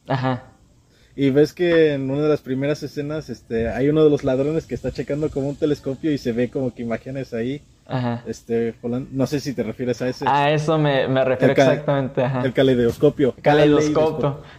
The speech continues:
Speaker 1: Sí, sí, eh, como una, una visión caleidoscópica, güey. Así era
Speaker 2: Ah, no
Speaker 1: exactamente.
Speaker 2: mames.
Speaker 1: Y luego, pues, estaba todo lo que miraba, estaba así
Speaker 2: Ajá.
Speaker 1: como que con esa tela, de, con ese filtro de,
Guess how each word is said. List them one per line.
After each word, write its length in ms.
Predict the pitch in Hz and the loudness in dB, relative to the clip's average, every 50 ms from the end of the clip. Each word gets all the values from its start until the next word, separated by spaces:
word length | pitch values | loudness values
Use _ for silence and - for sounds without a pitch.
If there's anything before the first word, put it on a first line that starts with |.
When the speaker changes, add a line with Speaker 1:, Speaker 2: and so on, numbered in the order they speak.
| - | -8
Speaker 1:
Sí, 240 | - - 151 156 156 | -2 0 2 2 2
sí, 120 | 151 160 | 2 2
eh, 300 | 160 160 156 143 147 147 147 | 2 4 4 4 2 2 2
como 220 | 151 151 147 143 | 2 2 2 2
una, 380 | 147 156 160 165 175 170 160 139 | 2 2 2 2 2 4 4 4
una 260 | 147 151 156 165 175 | 2 2 2 2 2
visión 320 | 175 160 139 156 151 143 143 | 2 2 2 2 0 0 2
caleidoscópica, 920 | 139 175 170 160 151 135 123 - - 165 156 156 151 151 147 - 139 127 | 2 2 2 2 2 2 0 0 0 -2 -2 0 0 -2 0 0 0 2
güey. 160 | 123 120 107 | 2 2 2
Así 300 | 110 127 120 - 143 139 | 2 0 0 0 0 2
era 120 | 139 147 | 2 2
Speaker 2:
Ah, 20 | 147 | 0
no 40 | 143 | -2
Speaker 1:
exactamente. 500 | - 160 147 143 143 139 139 127 139 143 | -2 -2 0 0 2 2 2 2 2 2
Speaker 2:
mames. 360 | 139 139 139 143 139 135 - - - - - - - | 0 0 0 0 0 -2 -4 -10 -18 -16 -16 -10 -4
Speaker 1:
Y 120 | - 147 143 | -2 0 2
luego, 840 | 139 139 139 139 135 151 151 156 156 156 156 151 143 135 127 - - - - - - - | 2 2 2 2 2 2 2 4 4 4 4 4 2 2 0 0 -2 -2 -2 -2 -2 -2
pues, 160 | - 160 156 151 | 0 0 2 2
estaba 420 | 151 147 - - 156 165 175 175 | 0 0 0 0 2 2 2 2
todo 160 | 165 185 185 190 | 2 2 2 2
lo 160 | 208 220 214 | 2 0 0
que 100 | 214 208 | 0 0
miraba, 760 | 185 165 143 139 160 190 208 247 269 302 311 - - - - - | 2 2 2 2 2 2 2 2 0 0 -2 -4 -8 -12 -6 -2
estaba 400 | - 147 139 - - 147 147 160 | -2 -2 -2 0 0 0 0 2
así 140 | 160 - 170 | 2 0 0
Speaker 2:
Ajá. 100 | 160 127 | 0 2
Speaker 1:
como 260 | 127 170 175 175 156 - | 2 2 2 0 0 0
que 380 | 156 143 139 135 131 127 127 - | 2 2 4 4 2 2 0 0
con 180 | 143 135 131 | 0 0 0
esa 380 | 135 135 - 180 170 156 156 - | 0 0 0 -2 -2 -2 -2 0
tela, 360 | 175 165 170 170 165 160 156 | 0 2 2 2 2 2 2
de, 180 | 147 139 131 123 | 2 2 2 0
con 160 | 143 135 135 | 0 0 0
ese 200 | 131 - 160 147 | 0 0 0 -2
filtro 540 | 151 170 175 165 160 147 160 170 165 165 151 | 0 0 0 0 0 0 0 0 0 2 2
de, 420 | 151 139 135 131 123 117 - - | 2 2 2 2 0 0 -2 -8